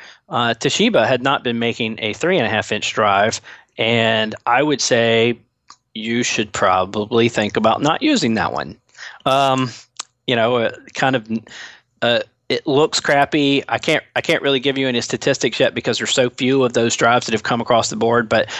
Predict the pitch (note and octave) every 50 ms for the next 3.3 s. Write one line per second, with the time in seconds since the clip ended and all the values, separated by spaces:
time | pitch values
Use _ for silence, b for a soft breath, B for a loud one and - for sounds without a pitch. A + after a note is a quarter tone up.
0 | B B - B2+ - - C3+ C#3+ C#3+ C#3 C#3 C3+ C3 C3 - - C3+ B2 A#2+ A#2+
1 | - - - - - - C3 B2+ A#2+ B2 A#2+ A2+ D#2+ - - - - B2 B2 B2
2 | B2 B2 A#2 A2 A2+ A2+ - - - G#2+ A2 G#2+ - - A#2 G#2+ G2 G2 - A#2+
3 | C3+ C3+ B2+ A#2+ -